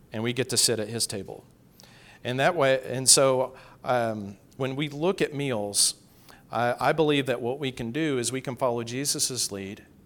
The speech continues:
and make the same significance out of those things that he did, because he was a friend, a companion,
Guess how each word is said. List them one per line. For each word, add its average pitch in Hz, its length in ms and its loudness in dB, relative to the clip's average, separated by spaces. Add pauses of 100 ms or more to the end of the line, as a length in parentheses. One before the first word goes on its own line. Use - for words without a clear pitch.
(320)
and 120 140 -4
make 143 220 -2
the 147 60 0
same 135 280 -2
significance 120 1040 -4 (280)
out 131 220 4
of 123 140 -4
those 147 260 -2
things 113 300 -6
that 107 120 -6
he 123 260 -10
did, 104 300 -12 (600)
because 120 480 -2
he 147 200 -2
was 123 220 -4
a 104 140 -4
friend, 107 600 -8 (840)
a 92 60 -14
companion, 135 960 -8